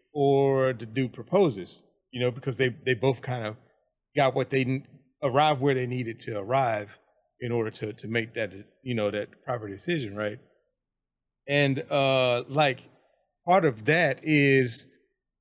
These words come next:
you, you date other people. And, yeah, I guess it's people that apply to the show,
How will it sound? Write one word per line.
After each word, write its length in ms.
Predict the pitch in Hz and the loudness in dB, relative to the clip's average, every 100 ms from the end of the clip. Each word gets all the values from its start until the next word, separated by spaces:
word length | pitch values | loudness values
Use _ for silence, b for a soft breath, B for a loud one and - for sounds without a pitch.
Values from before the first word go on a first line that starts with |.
| _ _ | _ _
you, 340 | 147 151 143 | 0 2 2
you 220 | 147 135 127 | 0 -4 -2
date 340 | 117 151 147 | 0 0 0
other 220 | 131 104 | -4 -4
people. 480 | 92 202 151 71 - _ _ _ _ _ _ _ _ _ | -6 -6 -6 -12 -16 _ _ _ _ _ _ _ _ _
And, 440 | 139 127 120 117 - | 0 2 2 -2 -6
yeah, 160 | 131 - | -4 -2
I 100 | 131 | 0
guess 220 | 156 151 | 0 0
it's 100 | 143 | -4
people 280 | - 156 139 | -6 -2 -2
that 120 | 131 | -2
apply 300 | 131 139 123 | -4 -4 -6
to 140 | - 120 | -6 -8
the 100 | 98 | -6
show, 460 | - 139 107 123 | -4 -2 -2 -4